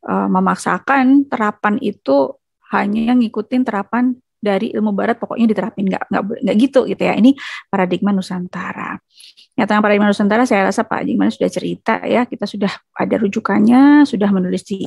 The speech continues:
Ijraks gitu ya. Dan, eh, salah satunya misalnya,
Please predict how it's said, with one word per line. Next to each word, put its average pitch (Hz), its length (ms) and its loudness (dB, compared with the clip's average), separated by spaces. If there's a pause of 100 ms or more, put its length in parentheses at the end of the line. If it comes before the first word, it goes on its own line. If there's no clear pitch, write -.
(100)
Ijraks 196 520 -2
gitu - 160 -6
ya. 269 220 -2 (580)
Dan, 214 360 4
eh, 214 200 0
salah 214 280 -2
satunya 339 360 -2
misalnya, 196 460 -2